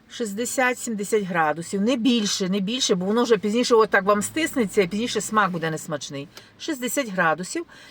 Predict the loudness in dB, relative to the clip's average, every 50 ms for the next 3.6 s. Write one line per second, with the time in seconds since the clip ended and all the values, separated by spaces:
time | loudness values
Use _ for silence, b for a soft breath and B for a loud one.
0 | B B B B -2 0 0 0 0 -2 -2 0 2 2 2 2 2 2 0 2
1 | 2 0 0 -2 -4 -4 0 0 0 0 2 0 0 2 2 2 4 4 2 0
2 | -2 -4 -2 0 2 2 0 0 -2 -4 -4 -4 -6 -4 -2 -2 -2 -2 -4 -6
3 | -8 -10 -8 -2 2 2 2 2 2 0 -6 -6